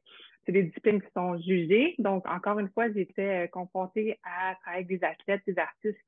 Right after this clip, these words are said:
qui, euh, qui vivaient ces préoccupations-là. Et moi, je m'en vais travailler en nutrition du sport et non en troubles alimentaires. <laughs> Donc, euh, j'avais pas ce bagage-là, euh, ces connaissances-là pour savoir comment, euh, comment interagir, euh, dans ce contexte-là.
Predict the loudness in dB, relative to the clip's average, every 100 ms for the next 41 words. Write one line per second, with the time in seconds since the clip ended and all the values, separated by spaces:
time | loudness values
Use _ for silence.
0 | -4 2 2 2 -2 -6 0 0 0 -4
1 | -2 -6 -6 -8 -8 -6 -6 -2 2 2
2 | 0 -12 -20 -20 _ 0 4 6 4 2
3 | -2 0 -2 0 2 2 2 -2 -8 -10
4 | -10 -8 -8 -8 -2 2 2 4 2 0
5 | -2 -2 -2 -4 0 2 2 0 -4 -18
6 | -8 -2 -2 -2 -2 0 0 -4 -14 -18
7 | -8 -2 0 2 0 -2 -4 -2 0 0
8 | 0 0 -4 -2 0 2 0 -4 -10 -12
9 | -12 -10 -8 -6 -4 -4 -6 -6 -4 -6
10 | -6 -6 -4 -4 -6 -4 -2 -2 -2 -4
11 | -6 -6 -8 -6 -6 -8 -10 _ _ -6
12 | -4 -2 -2 -2 0 2 4 4 2 0
13 | -4 -6 -8 -10 -10 -4 -2 -2